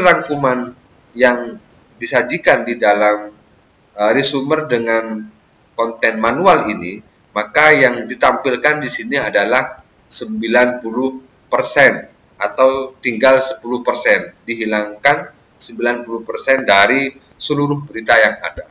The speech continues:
menjadi satu paragraf atau menjadi sepuluh persen. Atau kalau misalnya pengen lebih banyak, kita bisa geser menjadi dua puluh persen hasil rangkumannya,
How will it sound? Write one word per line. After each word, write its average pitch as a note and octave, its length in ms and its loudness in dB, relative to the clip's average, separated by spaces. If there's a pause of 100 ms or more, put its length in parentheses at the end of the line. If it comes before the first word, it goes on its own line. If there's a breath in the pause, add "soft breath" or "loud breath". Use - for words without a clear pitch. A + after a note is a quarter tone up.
(160)
menjadi A2+ 320 0
satu C#3 560 -4 (240)
paragraf A2+ 720 0
atau A#2+ 320 -2
menjadi G2+ 320 -4
sepuluh A2+ 480 -8 (320)
persen. - 320 -12 (1040)
Atau G3+ 240 0
kalau F#3 240 4
misalnya F#3+ 320 -4
pengen D#3+ 240 -2
lebih D3+ 240 -4
banyak, E3 400 2
kita E3+ 240 2
bisa E3 560 0 (240)
geser D#3 400 4
menjadi C#3+ 560 0 (560)
dua C#3+ 240 4
puluh D3+ 160 -4
persen D3+ 480 2 (400)
hasil C3+ 320 -2
rangkumannya, C#3 720 0